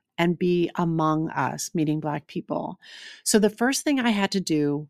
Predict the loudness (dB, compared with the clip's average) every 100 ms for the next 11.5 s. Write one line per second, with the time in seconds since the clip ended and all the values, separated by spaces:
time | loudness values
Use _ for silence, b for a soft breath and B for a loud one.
0 | -4 -2 -2 0 2 2 2 2 4 2
1 | 0 -4 -2 -2 2 2 2 0 -10 0
2 | 2 2 0 -2 -6 -8 B B B 4
3 | 6 6 6 6 4 0 0 -2 -4 -4
4 | -2 -2 2 0 0 2 4 2 0 -2
5 | 0 4 4 4 4 4 4 4 6 6
6 | 4 2 0 -2 0 2 2 2 0 -2
7 | 2 2 2 2 0 0 0 2 2 2
8 | 0 0 2 2 2 2 0 -2 0 0
9 | 0 0 2 4 4 2 -4 b b b
10 | 0 2 2 0 -8 _ 2 4 4 4
11 | 6 4 2 -8 -20